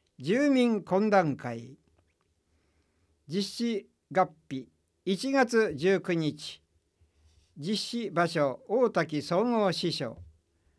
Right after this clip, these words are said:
担当課、企画課、地域振興課。その他市民参加について。まちづくりに関するアンケート調査。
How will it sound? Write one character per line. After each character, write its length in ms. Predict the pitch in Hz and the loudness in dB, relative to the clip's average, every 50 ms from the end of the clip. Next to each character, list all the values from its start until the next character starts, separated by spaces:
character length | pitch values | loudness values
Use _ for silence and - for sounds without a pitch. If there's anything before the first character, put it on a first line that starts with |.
| _ _ _ _ _ _ _ _ _ _ _ _ _ _ _ _ | _ _ _ _ _ _ _ _ _ _ _ _ _ _ _ _
担 260 | - 165 190 247 269 | -2 0 0 0 0
当 320 | 240 240 254 240 220 208 - | -2 -2 0 2 2 0 2
課、 320 | - 190 175 123 - - _ _ _ - | 2 2 2 2 0 -4 _ _ _ -20
企 180 | - - - - | -18 -12 -6 -2
画 160 | 247 240 226 - - - | 0 0 0 -2 -8 -12
課、 320 | - - 214 208 - - _ _ _ - | -4 0 0 0 0 -2 _ _ _ -8
地 200 | - 262 247 202 | -4 -2 -2 -2
域 240 | - - 165 156 | -2 -2 -4 -4
振 320 | 143 - 170 175 226 226 - | -2 -2 -2 -2 -2 -2 -4
興 300 | - 208 202 185 175 151 | -2 0 0 0 0 0
課。 240 | 165 - 139 - - _ _ - - - - _ _ _ _ _ _ _ _ _ _ _ _ _ _ _ _ _ _ _ _ _ _ _ _ _ _ _ _ - | -2 -4 -6 -6 -8 _ _ -20 -20 -20 -20 _ _ _ _ _ _ _ _ _ _ _ _ _ _ _ _ _ _ _ _ _ _ _ _ _ _ _ _ -18
そ 200 | - - 214 254 | -4 0 2 4
の 140 | 285 302 294 | 4 4 6
他 180 | 262 196 165 | 6 4 4
市 160 | 151 160 185 | 4 2 2
民 220 | 208 240 254 247 233 | 2 2 2 2 0
参 280 | 240 220 208 214 202 | 2 2 0 0 0
加 160 | - 160 147 143 | 0 -2 -2 0
に 180 | 135 131 123 | -2 -4 -6
つ 160 | - - - | -8 -8 -6
い 140 | 147 127 113 | -6 -6 -8
て。 280 | - _ - 123 117 _ _ _ _ _ _ _ _ _ _ _ _ _ _ _ _ _ _ _ _ _ _ _ _ _ _ _ _ _ _ _ _ _ _ | -10 _ -16 -16 -16 _ _ _ _ _ _ _ _ _ _ _ _ _ _ _ _ _ _ _ _ _ _ _ _ _ _ _ _ _ _ _ _ _ _
ま 160 | - 160 190 | 2 2 2
ち 160 | 202 - 277 | 4 4 2
づ 180 | 277 240 262 247 | 0 0 0 0
く 120 | - 254 | 2 2
り 160 | 240 240 240 226 | 2 4 4 2
に 140 | 226 220 | 2 2
関 240 | - 208 202 208 190 | 4 4 4 4 2
す 140 | - - 170 | 0 -2 0
る 220 | 160 170 165 - | 0 0 0 0
ア 80 | 160 170 | 0 0
ン 140 | 220 277 240 | 0 0 -2
ケ 240 | 233 - 247 226 208 | -2 0 2 2 2
ー 80 | 208 | 2
ト 180 | - 208 196 185 | 0 -2 -2 -2
調 300 | - - 190 180 151 - | -2 -2 -2 -2 -2 -2
査。 240 | - - 131 147 | -4 -8 -14 -14